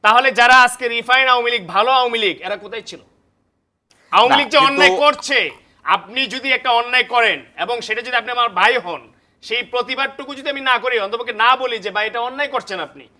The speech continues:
Speaker 1: তাহলে কি আমি দুই, দা-,
Speaker 2: না,
Speaker 1: দায়ী না?
Speaker 2: কিন্তু, আম,
Speaker 1: আমি দোষী না?
Speaker 2: আম,
Speaker 1: এই যে
Speaker 2: আ-
Speaker 1: দুই হাজার মানুষ হত্যা করা হলো, সেখানে কি আপনি ভালো আওয়ামী লীগ বলবেন? এই প্রত্যেকটা জেলায় জেলায়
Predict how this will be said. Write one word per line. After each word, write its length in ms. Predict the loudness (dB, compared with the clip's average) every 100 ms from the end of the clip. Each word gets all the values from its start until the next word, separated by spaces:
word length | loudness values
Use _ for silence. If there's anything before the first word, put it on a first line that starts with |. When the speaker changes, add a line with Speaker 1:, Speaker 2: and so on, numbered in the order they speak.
| _ -8
Speaker 1:
তাহলে 220 | -6 -4
কি 80 | -6
আমি 160 | -6
দুই, 240 | -10 -12 -12
দা-, 320 | -14 -14 -14
Speaker 2:
না, 180 | -16 -6
Speaker 1:
দায়ী 220 | -4 -2
না? 100 | -2
Speaker 2:
কিন্তু, 220 | -2 -2
আম, 220 | 0 0
Speaker 1:
আমি 120 | -2
দোষী 280 | -4 0 0
না? 180 | 0 -4 -12 _
Speaker 2:
আম, 160 | -6 -4
Speaker 1:
এই 80 | -2
যে 60 |
Speaker 2:
আ- 40 | -6
Speaker 1:
দুই 200 | -4 2
হাজার 320 | 2 2 0
মানুষ 440 | 0 0 -4 -6 _ _ _ _ _
হত্যা 400 | -6 -4 -4 0
করা 220 | 2 2
হলো, 280 | 0 -4 -10 _ _ _
সেখানে 360 | -8 -6 -6 -4
কি 80 |
আপনি 400 | -2 -2 -4 -10 -10 _ _ _ -12
ভালো 200 | -6 -2
আওয়ামী 240 | 0 0 -4
লীগ 120 | -6
বলবেন? 320 | -8 -4 -6 -6 _ _
এই 120 | -12
প্রত্যেকটা 540 | -6 -6 -4 -6 -4 -4
জেলায় 360 | 0 4 4
জেলায় 340 | 4 2 0